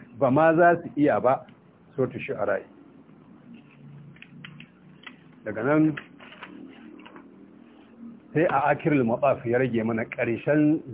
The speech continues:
zagaye na ita wannan sura din. "Wabbakahumullahu ala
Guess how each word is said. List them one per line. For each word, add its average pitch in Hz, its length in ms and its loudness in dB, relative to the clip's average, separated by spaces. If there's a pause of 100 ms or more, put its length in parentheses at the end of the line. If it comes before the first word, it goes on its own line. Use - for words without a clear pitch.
zagaye 143 600 2 (340)
na 131 80 -4
ita 131 520 0 (140)
wannan 123 540 0
sura 117 320 0
din. - 100 -20 (1800)
"Wabbakahumullahu 143 1300 2 (560)
ala 147 480 2